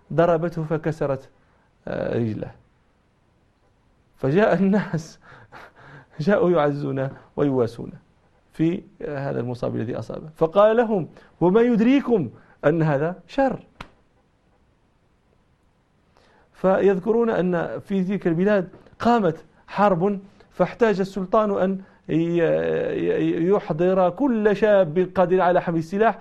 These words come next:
فلما أتوا ابن ذلك الرجل وجدوه مكسور الرجل فتركوه. فالحاصل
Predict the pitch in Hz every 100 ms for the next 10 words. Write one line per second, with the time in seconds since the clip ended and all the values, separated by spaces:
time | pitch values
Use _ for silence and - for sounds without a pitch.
0 | - _ 180 180 185 185 185 190 180 160
1 | 170 170 160 151 143 143 208 220 220 -
2 | - - 147 160 156 147 143 - 233 208
3 | 208 190 190 - _ 160 165 151 - 120
4 | - _ _ _ _ _ _ _ - _
5 | _ _ _ - 170 - 285 262